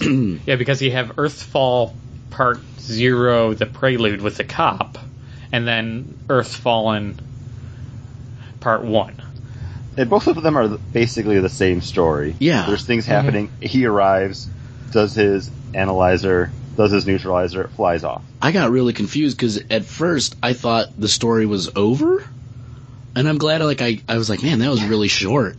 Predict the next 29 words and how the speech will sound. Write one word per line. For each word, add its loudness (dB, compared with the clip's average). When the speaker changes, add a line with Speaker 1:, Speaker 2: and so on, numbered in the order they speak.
Speaker 1:
And 4
then 4
I 4
flipped -2
the -6
page 2
and 4
it's 0
like, 2
Speaker 3:
Same -4
thing. -6
Speaker 1:
"Is 2
it 0
still 0
going?" 2
Speaker 2:
Maybe 4
that, 0
or 0
that's 0
the 2
part 0
Speaker 1:
<clears throat> 2
Speaker 2:
of, 0
uh, 2
that 0
Free -2
Comic -2
Book -6
Day. -4